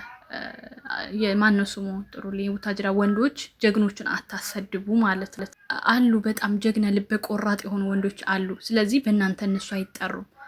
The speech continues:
ለሴት ልጅ ክብር ያላቸው፣ እ፣ ብዙ ነገሮችን መስዋዕት የሚከፍሉ ጀግኖች አሉ።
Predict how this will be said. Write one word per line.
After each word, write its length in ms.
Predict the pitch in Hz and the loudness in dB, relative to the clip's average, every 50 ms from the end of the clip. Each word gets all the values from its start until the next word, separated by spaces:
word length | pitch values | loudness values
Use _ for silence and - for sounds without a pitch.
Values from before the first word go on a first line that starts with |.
| - _ | -18 _
ለሴት 280 | - 214 202 226 214 202 | -6 -4 0 0 0 0
ልጅ 120 | 214 202 - | 0 -6 -6
ክብር 220 | - - 208 202 202 | -4 -2 -2 0 2
ያላቸው፣ 500 | 196 196 196 196 196 190 - - 208 190 202 - - - - - - | 2 2 2 2 0 0 -2 -4 -6 -6 -6 -8 -14 -20 -20 -16 -8
እ፣ 120 | - 214 214 214 | -4 -2 -2 0
ብዙ 220 | 202 202 220 202 202 220 | 2 2 4 4 6 6
ነገሮችን 460 | 208 196 190 202 196 196 - - 208 202 | 6 6 4 2 0 -2 -2 -2 -2 -2
መስዋዕት 300 | 202 - 196 190 - 202 | -2 -2 -4 -6 -2 0
የሚከፍሉ 440 | 196 196 196 - - 190 - 196 - | 2 2 2 0 -4 -12 -12 -12 -8
ጀግኖች 420 | - 185 - 190 196 190 - - - | -8 -8 -6 -6 -6 -8 -8 -8 -8
አሉ። 140 | 190 196 | -6 -4